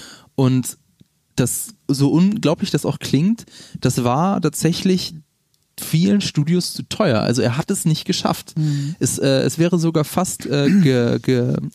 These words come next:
Speaker 1: ähm, geplatzt, weil <laughs> während des, äh, während der Produktion nämlich die, die Kosten so krass in die Höhe gesch-, äh, geschossen sind wegen des di-, digitalen De-Aging.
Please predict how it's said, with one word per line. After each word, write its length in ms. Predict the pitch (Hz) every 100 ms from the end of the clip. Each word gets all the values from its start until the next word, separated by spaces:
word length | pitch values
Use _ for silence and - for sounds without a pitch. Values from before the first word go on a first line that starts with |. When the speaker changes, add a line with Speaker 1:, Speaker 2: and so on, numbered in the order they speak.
| _ -
Speaker 1:
ähm, 280 | 117 123 120
geplatzt, 720 | - - 143 - - - - _ - - -
weil 300 | - 127 156 - - -
<laughs> 260 | - - -
während 300 | 139 170 147
des, 240 | 139 -
äh, 200 | 127 135 147
während 220 | 135 160
der 60 | 165
Produktion 520 | - 147 139 - 147
nämlich 240 | 151 139 -
die, 160 | 131
die 140 | 123 120
Kosten 400 | 185 220 - 127
so 100 | 120
krass 300 | - 135 139
in 100 | 120
die 100 | 117
Höhe 200 | 123 120
gesch-, 240 | 117 -
äh, 260 | 123 117 113
geschossen 420 | 117 - 127 123
sind 280 | 117 151 -
wegen 240 | 123 123
des 200 | 120 117
di-, 180 | - 120
digitalen 600 | 127 127 139 135 123 127
De-Aging. 720 | 120 110 127 160 - 107 143